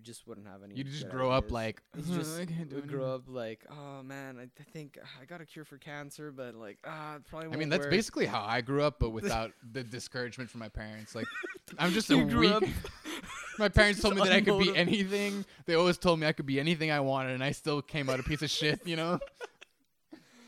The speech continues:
Speaker 1: Uh, I think, I think that's just everyone, to be honest. I think everyone is, you know, for, for even, even if you're, you know, getting all that support from your parents and whatever and everyone around you, and just like,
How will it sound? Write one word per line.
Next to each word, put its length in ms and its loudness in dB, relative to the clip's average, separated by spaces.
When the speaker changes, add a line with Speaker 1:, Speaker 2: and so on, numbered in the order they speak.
Speaker 1:
Uh, 200 -6
I 140 -8
think, 440 -8
I 40 -8
think 220 -16
that's 180 -8
just 260 -16
everyone, 460 -14
to 100 -20
be 140 -16
honest. 460 -16
I 40 -12
think 240 -14
everyone 400 -12
is, 260 -16
you 80 -14
know, 220 -14
for, 220 -10
for 180 -16
even, 320 -16
even 440 -16
if 220 -20
you're, 140 -16
you 120 -18
know, 200 -20
getting 240 -18
all 120 -14
that 180 -18
support 460 -20
from 100 -20
your 80 -20
parents 480 -20
and 120 -20
whatever 480 -20
and 160 -20
everyone 320 -20
around 400 -20
you, 240 -18
and 120 -20
just 240 -20
like, 140 -20